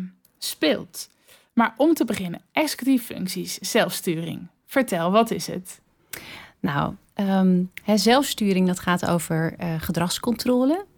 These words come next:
Speaker 2: Ehm, het gaat over bewust keuzes maken, bewust soort van sturen van gedrag. Ehm, en dan kan je bijvoorbeeld denken bij kinderen aan, eh, hun tas inpakken voor school, hè. Dan moet je nadenken, wat neem je mee en in welke volgorde doe je dat?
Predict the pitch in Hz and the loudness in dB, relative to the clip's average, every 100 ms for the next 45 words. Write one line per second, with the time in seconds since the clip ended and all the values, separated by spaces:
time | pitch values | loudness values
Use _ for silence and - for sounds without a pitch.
0 | - 185 170 165 165 190 - 165 - 160 | -12 -8 -8 -8 -10 -12 -10 -6 -2 -2
1 | 165 160 175 190 202 - - - _ _ | 0 -2 2 2 2 0 -6 -10 _ _
2 | - - 151 156 175 - 180 180 202 208 | -20 -6 -4 -2 -2 0 0 2 0 0
3 | 170 170 170 - 160 - 160 156 - 185 | 0 -2 -4 -6 -12 -8 -4 -4 0 0
4 | 170 160 160 165 156 165 220 359 - - | 0 0 -2 -2 0 2 2 0 -6 -20
5 | _ _ _ _ _ - 202 196 196 202 | _ _ _ _ _ 0 4 4 4 4
6 | 208 233 247 165 - 165 170 165 175 175 | 4 4 2 2 -2 -2 0 0 2 2
7 | 170 - 175 170 165 151 147 151 156 151 | -2 0 2 4 4 2 0 0 2 2
8 | 151 156 175 170 165 139 - 156 - - | 0 0 4 4 4 2 0 -2 -2 -6
9 | - 160 - - 170 190 311 202 151 151 | -8 -10 -6 -4 0 4 4 4 2 -2
10 | 151 147 160 160 160 202 214 156 160 208 | -6 -4 -2 -2 -2 -2 0 2 4 4
11 | 214 190 180 180 - 156 180 220 240 - | 4 4 2 0 0 2 4 2 0 0
12 | 196 180 180 180 165 180 180 170 180 - | 0 0 -2 -2 -2 0 0 0 -2 -4